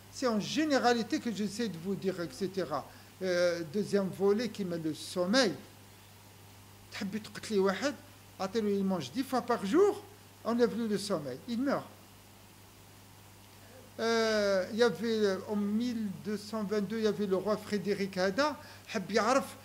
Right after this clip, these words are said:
ال-، les relations entre le cerveau et le corps. Euh,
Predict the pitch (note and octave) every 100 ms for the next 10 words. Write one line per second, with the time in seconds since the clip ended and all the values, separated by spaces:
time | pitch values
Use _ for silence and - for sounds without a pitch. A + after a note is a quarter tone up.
0 | - - F#3 G3 F#3 G3 F3+ A#3 A3 -
1 | A#3+ A3 F#3+ - F#3 E3+ D3 - - G#3+
2 | D3+ B2+ G3+ E4 E4+ - - - F#3 F3+
3 | D#3+ - C#3+ B2+ - - - - -